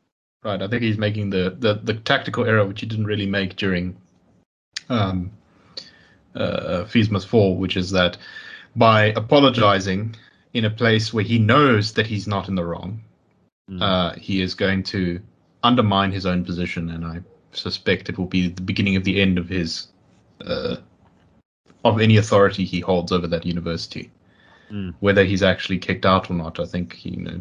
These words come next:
Speaker 1: people will just ignore him from now on, which is silly. Um, and it's, I think it's, you know,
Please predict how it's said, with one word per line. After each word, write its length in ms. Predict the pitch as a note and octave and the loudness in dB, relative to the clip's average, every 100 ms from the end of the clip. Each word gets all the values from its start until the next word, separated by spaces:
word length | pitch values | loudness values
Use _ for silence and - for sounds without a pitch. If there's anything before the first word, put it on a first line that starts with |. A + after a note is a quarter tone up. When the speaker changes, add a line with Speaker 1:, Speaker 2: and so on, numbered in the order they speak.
| A2 | -8
Speaker 1:
people 220 | F#2 F2+ | -6 -4
will 60 | F2 | -4
just 180 | F2 - | -4 -6
ignore 280 | E2+ E2+ F2+ | -6 -4 -4
him 120 | E2+ | -6
from 160 | - | -4
now 140 | E2 F2 | -6 -4
on, 220 | F2 G2 - - - - - - | -6 -6 -10 -20 -20 -20 -18 -2
which 160 | A#2+ A#2 | 2 4
is 220 | A2 - - | 2 0 -4
silly. 440 | - F3 A2+ - - | 2 2 2 -4 -6
Um, 380 | A2 G2+ G2 G#2+ - - | 2 2 2 -6 -10 -8
and 100 | G#2 | -6
it's, 120 | G2 | -4
I 40 | G2+ | -2
think 140 | G2 | -2
it's, 380 | G#2+ - - - _ - | -4 -6 -12 -16 _ -12
you 140 | F2+ | -6
know, 140 | F2 | -6